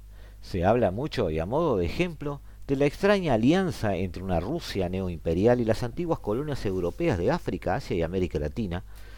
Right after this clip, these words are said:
con Putin empeñado en demostrar que la construcción del Estado al estilo de los años cincuenta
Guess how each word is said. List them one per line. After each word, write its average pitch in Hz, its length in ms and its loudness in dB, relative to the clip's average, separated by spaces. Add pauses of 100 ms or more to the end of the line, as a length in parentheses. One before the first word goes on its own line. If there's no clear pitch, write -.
(140)
con 113 180 -2
Putin 165 420 -4 (240)
empeñado 107 600 0
en 95 60 -4
demostrar 95 520 -2 (280)
que 95 100 2
la 92 80 4
construcción 95 480 -2
del 107 100 4
Estado 107 380 4
al 87 80 2
estilo 113 400 0
de 82 80 -2
los 76 160 -6
años 107 220 -4
cincuenta 78 500 -6